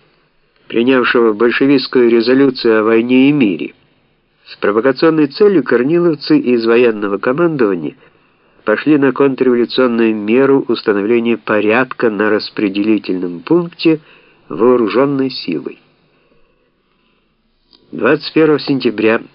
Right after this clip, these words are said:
распределительный пункт был окружён вооружёнными силами, среди которых были и казаки. Это, естественно, спровоцировало и без того возбуждённых солдат распределительного пункта к новому выступлению.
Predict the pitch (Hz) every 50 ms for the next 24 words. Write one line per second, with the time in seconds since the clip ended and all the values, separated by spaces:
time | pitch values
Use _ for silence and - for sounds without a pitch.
0 | _ - - 101 117 101 - - - 113 117 104 107 120 143 170 160 - - 110
1 | 104 90 82 - 143 151 170 180 170 - - - - - - 139 151 147 139 -
2 | - 110 98 - 117 120 117 107 95 98 101 101 101 98 110 104 92 87 82 82
3 | 80 85 82 78 - - 95 104 120 127 135 143 151 156 165 160 _ _ _ _
4 | _ _ _ _ - - - 87 101 104 113 - 117 - 127 123 120 113 104 95
5 | 90 110 113 113 120 120 113 - - - 120 113 113 113 _ _ _ - 113 110
6 | 107 110 95 73 67 - - - - _ _ _ _ _ _ _ _ _ _ _
7 | _ _ _ _ _ _ _ _ _ _ _ _ _ _ _ _ _ - 165 185
8 | 185 147 139 - - 123 120 - - 131 127 131 123 113 - - - 87 85 82
9 | 82 - - 110 127 131 131 139 139 139 135 131 - _ _ _ _ _ _ _
10 | - 82 82 - - - 139 170 185 165 135 117 107 104 117 110 95 113 117 113
11 | 107 110 104 98 87 - - 110 104 101 90 85 87 - - _ _ - - _
12 | - 90 95 - - - - 101 90 95 104 101 95 92 - - 92 92 90 90
13 | 95 90 - - 165 165 160 156 _ - 156 139 - - 131 123 123 131 151 156
14 | 160 165 175 175 175 - - - 156 - - 139 123 - - -